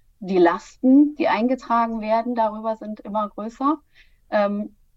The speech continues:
dass man da an der Stelle auch eine Lernkurve hat, die dann vielleicht auch leider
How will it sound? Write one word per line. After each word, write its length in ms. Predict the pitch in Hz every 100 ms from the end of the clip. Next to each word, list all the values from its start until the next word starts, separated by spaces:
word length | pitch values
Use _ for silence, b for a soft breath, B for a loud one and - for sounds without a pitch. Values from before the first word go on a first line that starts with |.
| _ _ _ _
dass 200 | 208 196
man 180 | 220 202
da 240 | 196 196 196
an 160 | 196
der 160 | 180 208
Stelle 440 | - - 196 170
auch 160 | - - - - - - - -
eine 140 | 185
Lernkurve 760 | 170 156 226 285 277 262 233 220
hat, 140 | 220 - -
die 80 | 202
dann 220 | 190 190
vielleicht 400 | - 196 196 208
auch 120 | - 185
leider 460 | 180 202 180 -